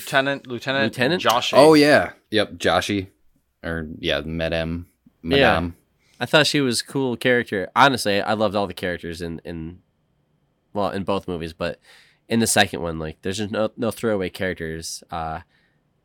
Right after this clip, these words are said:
Speaker 2: and I
Speaker 1: Even
Speaker 2: like that
Speaker 1: Batista.
Speaker 2: Harrison Ford was, they held off.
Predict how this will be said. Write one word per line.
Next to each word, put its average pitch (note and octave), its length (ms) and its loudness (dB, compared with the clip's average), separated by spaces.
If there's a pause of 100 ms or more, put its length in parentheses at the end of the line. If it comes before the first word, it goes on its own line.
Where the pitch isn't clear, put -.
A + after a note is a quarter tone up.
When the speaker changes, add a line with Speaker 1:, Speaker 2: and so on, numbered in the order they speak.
(300)
Speaker 2:
and G2 80 -4
I G2 60 4
Speaker 1:
Even G2 100 2
Speaker 2:
like G#2+ 100 4
that A#2 140 8
Speaker 1:
Batista. D3+ 60 4
Speaker 2:
Harrison G2+ 300 4
Ford G#2+ 200 4
was, F#2+ 280 -4
they G#2+ 280 -2
held G#2 260 2
off. F#2 460 0